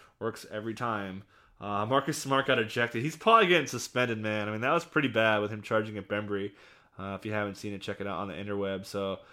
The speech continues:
that would help out Terry Rozier a little bit. Uh, we've seen him play next to Kyrie, did a little bit today. Uh, he had a pretty good stretch to start the fourth or late third.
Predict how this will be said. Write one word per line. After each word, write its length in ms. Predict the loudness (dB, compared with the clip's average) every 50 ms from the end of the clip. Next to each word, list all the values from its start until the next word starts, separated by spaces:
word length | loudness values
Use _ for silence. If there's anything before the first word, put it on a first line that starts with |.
| -20 -20 _ _
that 120 | -2 0 0
would 140 | 2 2
help 220 | 2 2 2 2 2
out 240 | 2 2 2 0 0
Terry 240 | 2 4 4 4
Rozier 500 | 4 2 2 0 0 2 2 4 4 4
a 60 | 4 2
little 160 | 0 -2 -2
bit. 420 | 0 2 2 2 2 0 -2 -6 -12
Uh, 140 | -14 -12 -10
we've 120 | -10 -10
seen 180 | -8 -8 -8 -8
him 140 | -8 -8 -6
play 160 | -6 -4 -4
next 180 | -4 -6 -8
to 60 | -12 -8
Kyrie, 420 | -4 -2 -2 0 0 -2 -2 -4
did 140 | -4 -4 -6
a 40 | -6
little 140 | -6 -6
bit 160 | -8 -8 -10 -10
today. 480 | -8 -4 -2 0 0 2 2 0 -2 -4 -8 -18 -20 -20 _ _ _
Uh, 160 | -12 -12 -10
he 100 | -6 -6
had 120 | -6 -6 -6
a 20 |
pretty 240 | -8 -8 -8 -6 -6
good 160 | -6 -6 -6
stretch 400 | -8 -6 -6 -6 -6 -6 -10 -14
to 80 | -14 -16
start 300 | -10 -8 -8 -8 -8 -10
the 40 | -16
fourth 440 | -12 -8 -6 -6 -6 -6 -8 -10
or 240 | -8 -8 -8 -8 -10 -10
late 260 | -10 -10 -10 -10 -8 -6
third. 400 | -4 -2 0 -2 -2 -4 -6